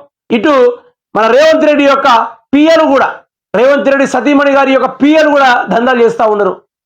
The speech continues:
అని చూస్తున్నారు మిత్రులారా. అధికారం ఉన్నన్ని రోజులే దోచుకోవాలి,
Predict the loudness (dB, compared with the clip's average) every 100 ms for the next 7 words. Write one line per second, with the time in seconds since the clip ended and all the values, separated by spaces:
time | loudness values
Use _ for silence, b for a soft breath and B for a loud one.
0 | -8 -4 -2 -2 -2 -2 -2 0 0 0
1 | -2 -8 _ _ -6 -2 -2 0 0 2
2 | 2 2 2 2 2 0 0 0 0 0
3 | 0 0 -2